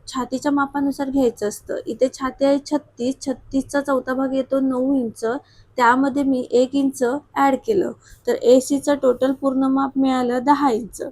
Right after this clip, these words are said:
तर आता इथे बघा, एएल हे जे माप आहे ना, ते आपल्याला सी आणि एनच्या इथे घ्यायचं आहे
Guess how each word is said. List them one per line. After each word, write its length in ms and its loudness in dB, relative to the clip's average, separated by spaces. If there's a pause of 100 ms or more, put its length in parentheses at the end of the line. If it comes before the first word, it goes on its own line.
(520)
तर 60 2
आता 260 4
इथे 260 2
बघा, 340 2 (1120)
एएल 960 6 (160)
हे 140 10
जे 140 4
माप 260 4
आहे 180 4
ना, 240 0 (140)
ते 80 4
आपल्याला 480 2
सी 320 2
आणि 360 2 (200)
एनच्या 340 4
इथे 240 4
घ्यायचं 360 -2
आहे 100 -10